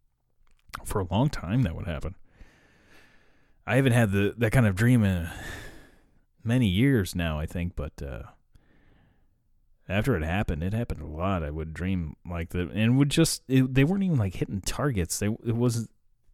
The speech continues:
like, they were just coming down, hitting, like, the ground here.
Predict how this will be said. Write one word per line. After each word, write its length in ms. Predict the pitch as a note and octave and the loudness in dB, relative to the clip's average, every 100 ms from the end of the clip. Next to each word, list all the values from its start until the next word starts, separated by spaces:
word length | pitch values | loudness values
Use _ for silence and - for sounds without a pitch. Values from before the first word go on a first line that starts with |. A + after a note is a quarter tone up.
| _ _ _ _ _ _ - | _ _ _ _ _ _ -2
like, 180 | G2+ F#2+ | 0 2
they 100 | A2 | 2
were 120 | C#3+ | 4
just 220 | B2+ - | 2 2
coming 200 | B2 G2+ | 2 2
down, 300 | F#2 G2+ G2 | 2 2 2
hitting, 400 | A2+ A2+ E2 A#1 | 2 0 -2 -4
like, 160 | F#2+ G2+ | -6 -4
the 80 | F2+ | -6
ground 460 | - E2+ G2+ F2+ | -4 -2 0 0
here. 260 | E2+ D2 | -4 -6